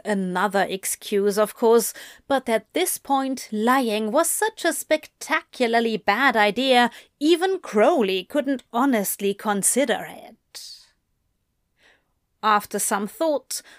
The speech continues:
and two more tall glasses of water, Crowley made a decision. He'd go somewhere else to fix his powers and explain it all and his reasons for doing this alone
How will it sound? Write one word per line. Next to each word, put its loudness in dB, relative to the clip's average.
and -4
two 0
more 4
tall -2
glasses 0
of -2
water, 0
Crowley 2
made 0
a -2
decision. -6
He'd -4
go 2
somewhere -2
else -2
to -6
fix -6
his -2
powers 2
and -2
explain -2
it 0
all 4
and 2
his -4
reasons 0
for 0
doing 0
this -2
alone 0